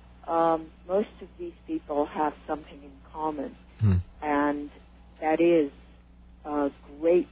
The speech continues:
Speaker 1: respect for, uh, indigenous people and indigenous traditions. I mean, not that we are not indigenous people,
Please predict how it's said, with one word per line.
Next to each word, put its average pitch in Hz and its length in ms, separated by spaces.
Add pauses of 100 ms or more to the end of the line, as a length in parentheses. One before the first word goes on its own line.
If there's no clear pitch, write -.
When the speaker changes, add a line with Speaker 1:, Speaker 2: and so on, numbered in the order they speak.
Speaker 1:
respect 143 600 (220)
for, 139 380 (500)
uh, 135 220 (480)
indigenous 156 680 (240)
people 139 520 (100)
and 139 280
indigenous 139 680 (180)
traditions. 131 580 (920)
I 165 80
mean, 147 420
not 165 280 (400)
that 143 220 (800)
we 196 260
are 160 100
not 139 260 (160)
indigenous 139 640 (140)
people, 131 500